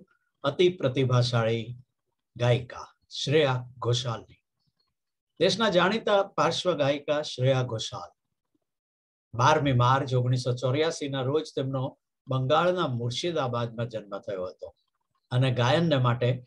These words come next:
તેમને ચાર નેશનલ એવોર્ડ, પાંચ શ્રેષ્ઠ ગાયિકાના ફિલ્મફેર એવોર્ડ સહિત છ Filmfare Awards, નવ Filmfare એવોર્ડ South, ચાર કેરળ રાજ્ય ફિલ્મના Award અને બે તમિલનાડુ રાજ્યના Award.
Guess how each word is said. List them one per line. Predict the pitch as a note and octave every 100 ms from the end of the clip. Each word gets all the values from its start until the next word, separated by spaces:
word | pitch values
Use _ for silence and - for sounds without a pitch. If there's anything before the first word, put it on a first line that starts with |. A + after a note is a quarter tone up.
| _ -
તેમને | C#3+ E3 C3+
ચાર | - B2+ D#3+ D#3
નેશનલ | A#2+ B2 B2 - E3+ D3+
એવોર્ડ, | C3+ C3+ B2+ G#2 -
પાંચ | B2 C#3+ C#3
શ્રેષ્ઠ | - C3+ D3+ -
ગાયિકાના | B2+ B2 C3+ D3 C#3 C#3 B2
ફિલ્મફેર | C3 B2 D#3+ D3
એવોર્ડ | A#2+ B2+ D3 -
સહિત | - A#2+ D#3 C#3+ - _ _ _ _ _ _ -
છ | D#3 F3 E3+ E3+ _
Filmfare | C3+ C3+ B2 C3
Awards, | A2+ G2+ A2+ G#2+ - - - _ _ _ -
નવ | A#2 F3+ F#3+ F3
Filmfare | D#3+ E3 E3+
એવોર્ડ | D#3+ C#3 C#3
South, | B2 - C#3+ D3+ D#3 B2 - _ _ _ _
ચાર | - C#3+ D#3 C3 -
કેરળ | C#3+ F3+ F3
રાજ્ય | C#3+ C3+ B2+ B2+ B2
ફિલ્મના | C3 C3 C3 B2 A2+
Award | A2+ A2+ G#2+ - _ _ _ -
અને | B2+ C3+
બે | A#2+ C#3+ D#3
તમિલનાડુ | C#3 C#3+ F3+ D#3 D3+ D3
રાજ્યના | C3+ B2 B2 B2+ B2 A2+
Award. | A2+ A#2 A2+